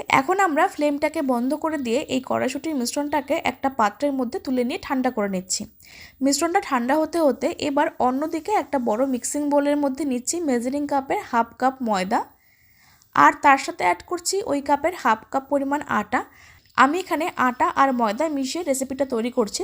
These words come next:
তোমরা এখানে চাইলে শুধু আটা অথবা শুধু ময়দা দিয়েও করতে পারো। আর তার সাথে অ্যাড করছি সামান্য পরিমাণে নুন, দিচ্ছি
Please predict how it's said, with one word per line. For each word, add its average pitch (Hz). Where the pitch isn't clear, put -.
তোমরা 262
এখানে 302
চাইলে 277
শুধু 277
আটা 214
অথবা 294
শুধু 302
ময়দা 220
দিয়েও 254
করতে 247
পারো। 220
আর 226
তার 254
সাথে -
অ্যাড 285
করছি 277
সামান্য 240
পরিমাণে 262
নুন, 214
দিচ্ছি 330